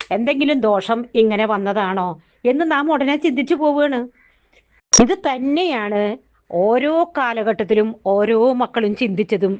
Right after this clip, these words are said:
ചെയ്തതും. എൻ്റെ പൊന്നുമക്കളെ, നിങ്ങൾ ഈ ഒരു വചനഭാഗം ഒന്ന് കേൾക്കുക. ആദ്യം നിങ്ങൾ നിങ്ങളെ സൃഷ്ടിച്ച സൃഷ്ടാവിനെ ഓർക്കുക.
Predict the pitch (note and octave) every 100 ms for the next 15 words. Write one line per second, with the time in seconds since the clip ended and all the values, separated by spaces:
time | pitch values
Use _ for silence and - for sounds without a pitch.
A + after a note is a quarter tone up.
0 | - - G#3+ F#3+ F3 E3 D#3+ _ _ _
1 | _ _ _ A#3 C4 E4+ C#4 A#3 A3+ C4
2 | B3+ G3+ F#3 E3+ _ _ _ - C#4+ E4
3 | F4 F4 A#3 B3 D#4+ D4 B3+ A3 F#3+ G3+
4 | A3+ A#3 B3+ B3+ - G3 A3 D4+ C4+ F#3+
5 | F#3 D#3+ C#3+ _ _ _ _ - G3 G#3
6 | A3+ C4+ B3 E4 A#3 D3+ - _ - G#3
7 | B3+ E4 D4 F4+ - B3 B3 C4+ - A#3+
8 | - F4+ D4 A#3 G3 - B3+ C4 - -
9 | D#4 C#4+ D4+ D#4 D#4 E4+ A#3 A3+ G#3 F3